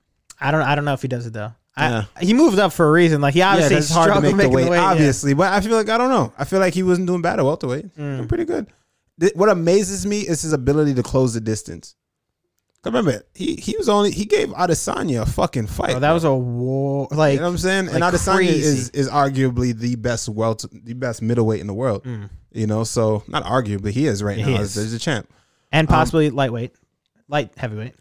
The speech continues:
Speaker 2: Oh, he's, we'll see what happens there.
Speaker 1: <laughs>
Speaker 2: But I, you know, I know he gets, I, I know he, I think he gets it done there. But, uh,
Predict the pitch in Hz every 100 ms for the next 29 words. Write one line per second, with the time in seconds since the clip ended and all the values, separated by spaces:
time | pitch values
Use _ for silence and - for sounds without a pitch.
0 | - 110 107 107 110 - _ _ _ _
1 | 117 - 117 104 107 101 98 110 - 339
2 | - 359 - - 131 - 135 139 110 117
3 | 139 175 165 139 143 139 156 180 180 214
4 | 190 151 147 156 160 135 127 123 117 120
5 | 113 101 - - _ _ - 120 123 117
6 | 107